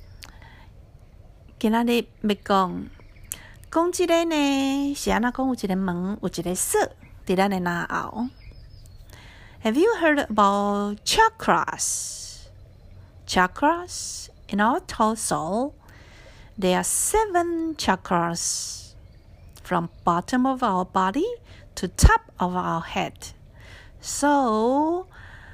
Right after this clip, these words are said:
please and welcome to your friends <laughs>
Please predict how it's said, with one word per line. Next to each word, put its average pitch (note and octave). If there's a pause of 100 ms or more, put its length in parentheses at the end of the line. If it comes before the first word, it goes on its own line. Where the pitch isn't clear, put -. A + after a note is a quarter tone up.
(200)
please A#4
and G3+
welcome D#4
to G3+
your F#3+
friends F#4+
<laughs> -